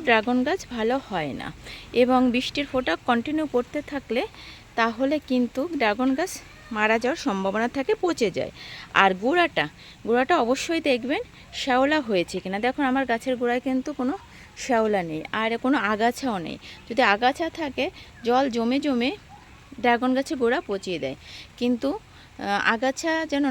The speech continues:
না থাকে সেদিকে খেয়াল রাখবে, আর শ্যাওলা যেন তৈরি না হয় অবশ্যই সেটা দেখবে। গাছের গোড়া থাকবে ঝাঁ চকচকে, তাহলে এই বৃষ্টির সময়ও আপনার গাছের কোনো ক্ষতি হবে না। যতই বৃষ্টি হোক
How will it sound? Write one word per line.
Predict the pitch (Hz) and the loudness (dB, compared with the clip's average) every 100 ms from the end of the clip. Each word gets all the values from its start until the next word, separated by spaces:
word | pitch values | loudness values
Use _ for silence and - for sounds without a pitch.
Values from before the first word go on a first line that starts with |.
| 247 | 2
না | 277 | 0
থাকে | 240 214 | -2 -10
সেদিকে | 208 262 262 226 | -4 -2 0 -4
খেয়াল | - 247 240 | -2 -4 0
রাখবে, | 240 214 269 - | -2 -2 -4 -4
আর | |
শ্যাওলা | 240 - 240 269 277 | -6 -2 -2 -2 -4
যেন | 302 349 240 | -8 -8 -8
তৈরি | 208 202 185 | -8 -8 -10
না | 156 180 | -10 -12
হয় | 160 - - - - 233 | -16 -16 -20 -20 -6 -4
অবশ্যই | 269 - 294 285 | -4 -4 -8 -8
সেটা | 247 220 220 | -8 -6 -6
দেখবে। | 202 196 277 | -6 -6 -6
গাছের | 285 226 262 | -2 -2 -2
গোড়া | 233 233 247 | -2 0 -2
থাকবে | 277 226 262 - - - - | -4 -6 -8 -8 -20 -18 -8
ঝাঁ | 240 277 | -2 -2
চকচকে, | 285 180 - 175 165 170 175 - - - - | 0 -6 -6 -12 -10 -12 -14 -18 -20 -16 -2
তাহলে | 226 233 285 254 254 247 | 0 2 4 6 6 4
এই | 226 | 2
বৃষ্টির | 226 - - 262 - | -2 -4 -4 -4 -4
সময়ও | - 254 254 214 277 - - - - | 0 2 4 2 0 -4 -20 -20 -2
আপনার | 214 - 226 247 254 247 - - - - - 220 | -2 0 0 2 0 -2 -6 -20 -20 -20 -14 0
গাছের | 220 226 269 254 | 2 2 2 0
কোনো | 254 | 0
ক্ষতি | 269 214 226 | 0 -2 0
হবে | 214 185 | 0 0
না। | 180 | -2
যতই | 226 247 330 370 | -2 -2 -2 -2
বৃষ্টি | 277 - 254 | -2 -6 -8
হোক | 247 226 | -4 -2